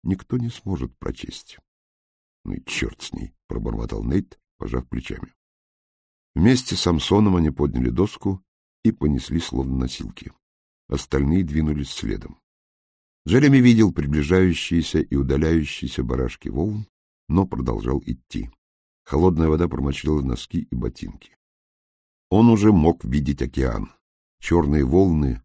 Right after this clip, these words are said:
с белыми шапками накатывали из тумана. Он представил тролля, совершенно одинокого среди этих черных холодных волн,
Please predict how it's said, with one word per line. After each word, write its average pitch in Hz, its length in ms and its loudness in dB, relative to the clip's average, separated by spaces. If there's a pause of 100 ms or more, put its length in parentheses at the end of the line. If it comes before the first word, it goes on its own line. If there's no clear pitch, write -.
с 57 100 -8
белыми 67 400 0
шапками 73 500 -4
накатывали 60 600 -4
из 57 80 -6
тумана. 53 520 -8 (560)
Он 104 160 4
представил 104 600 4
тролля, 80 460 4
совершенно 107 840 -2
одинокого 85 640 -2
среди 64 360 -4
этих - 400 -4
черных 62 520 -4
холодных 60 560 -6
волн, 90 460 -4